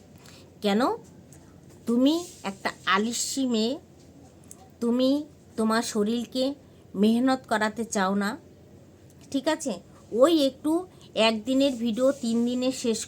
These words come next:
করছো, ওইটাই মানুষ দেখছে যে কি পায়, এর মধ্যে কি পায়। কেননা তোমার ভিডিওর মধ্যে তো নোংরা ছাওয়া, কেননা একটা ফোকলার সঙ্গে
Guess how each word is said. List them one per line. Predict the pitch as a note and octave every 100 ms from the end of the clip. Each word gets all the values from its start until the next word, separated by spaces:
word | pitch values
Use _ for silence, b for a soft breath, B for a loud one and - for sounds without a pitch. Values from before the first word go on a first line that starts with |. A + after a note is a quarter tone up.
| -
করছো, | A#3 - - D4 D#4+ - - - - - - - - - - - - - - - - - -
ওইটাই | A3+ A3+ C4 C4 D4 D4 - - - G3
মানুষ | G#3+ A#3 A#3+ F#3 G3+
দেখছে | G#3+ - - C4 D4 - - - - - - - - - G3 A3+
যে | A#3 A3+
কি | B3 A3
পায়, | A3+ G#3 G#3+ G#3
এর | A3
মধ্যে | A3 A3 A3
কি | A3+ G#3+
পায়। | G#3 F#3 A#3 - - - - - -
কেননা | A3 A3+ A3+ A#3 A#3
তোমার | A3 A3 G3+
ভিডিওর | G3+ A#3 A#3
মধ্যে | A3+ A3 A#3
তো | A3+ A3
নোংরা | A3 A3 A3 G#3 -
ছাওয়া, | G#3+ G3+ F#3 F#3 B B B
কেননা | G#3 G#3 G#3+ G3+
একটা | G3 G3 G3
ফোকলার | G#3 G#3 G#3 G3+
সঙ্গে | G#3